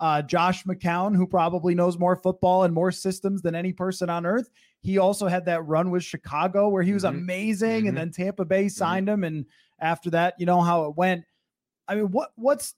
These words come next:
Speaker 1: what, how are you feeling about this? Like, I guess if you wanna talk shor-, short and long term, or short first and
Speaker 2: Yeah.
Speaker 1: then long term,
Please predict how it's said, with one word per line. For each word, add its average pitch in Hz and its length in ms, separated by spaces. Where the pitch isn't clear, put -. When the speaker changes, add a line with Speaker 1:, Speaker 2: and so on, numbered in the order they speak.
Speaker 1:
what, 220 220
how 269 260
are 294 60
you 247 180
feeling 151 380
about 131 260
this? - 240
Like, 190 320
I 185 60
guess 254 260
if 208 80
you 185 100
wanna 196 200
talk 165 260
shor-, 165 320
short 190 280
and 170 80
long 170 260
term, 185 280
or 147 120
short 185 360
first 185 320
and 143 60
Speaker 2:
Yeah. 143 80
Speaker 1:
then 170 100
long 175 280
term, 180 400